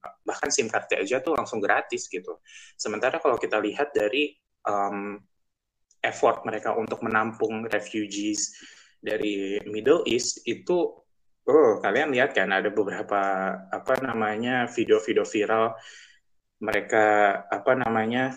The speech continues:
misalnya Itali nggak mau menerima refugees dari Afrika gitu kan,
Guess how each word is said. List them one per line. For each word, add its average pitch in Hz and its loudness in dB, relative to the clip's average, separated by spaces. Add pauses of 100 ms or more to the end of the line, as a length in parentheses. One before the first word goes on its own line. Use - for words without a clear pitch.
(420)
misalnya 120 4
Itali 123 4
nggak 113 2
mau 113 -2
menerima 110 0
refugees 107 -4
dari 101 2 (240)
Afrika 120 -2
gitu 101 -2
kan, 101 0